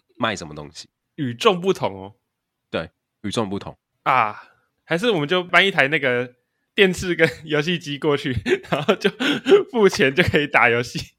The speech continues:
Speaker 1: <laughs> 我想，我想想，我想想，我想想。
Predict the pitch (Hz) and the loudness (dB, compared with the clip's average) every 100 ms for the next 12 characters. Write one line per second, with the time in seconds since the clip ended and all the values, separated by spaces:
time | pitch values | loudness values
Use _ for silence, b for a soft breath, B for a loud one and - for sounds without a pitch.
0 | _ _ _ _ - - - - - - | _ _ _ _ -16 -16 -16 -20 -20 -20
1 | - - - - 494 - - - - - | -10 -10 -8 -10 -6 -2 0 -2 -4 -6
2 | - 370 - - 571 - 480 302 - - | 0 0 0 -6 -10 -10 -16 -16 -12 -14
3 | _ - - 320 330 _ _ - - 143 | _ -16 -10 -10 -10 _ _ -12 -4 -2
4 | 131 127 110 110 98 90 95 92 82 80 | -2 -2 -6 -6 -10 -12 -16 -18 -18 -18